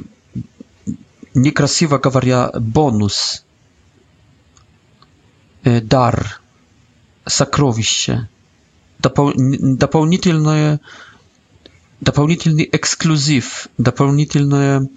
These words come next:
небо в небе. Там будет. То есть Господь наградит все, каждую мелочь. Э, Господь есть также бухгалтер.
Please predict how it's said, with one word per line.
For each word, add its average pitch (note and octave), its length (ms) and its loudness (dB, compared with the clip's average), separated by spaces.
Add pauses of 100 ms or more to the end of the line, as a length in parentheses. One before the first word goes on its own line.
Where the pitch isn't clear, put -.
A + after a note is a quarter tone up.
(360)
небо C#3+ 440 2
в C3 120 -4
небе. A2 440 0 (1300)
Там A#2+ 220 0
будет. - 520 -4 (2000)
То C#3+ 100 2
есть C3 140 0
Господь - 600 -2
наградит C#3 800 0
все, - 640 -2 (520)
каждую C#3 440 2
мелочь. C3+ 680 0 (880)
Э, B2+ 180 2
Господь C3+ 420 0
есть D3+ 340 0
также B2 280 0
бухгалтер. A#2+ 840 -2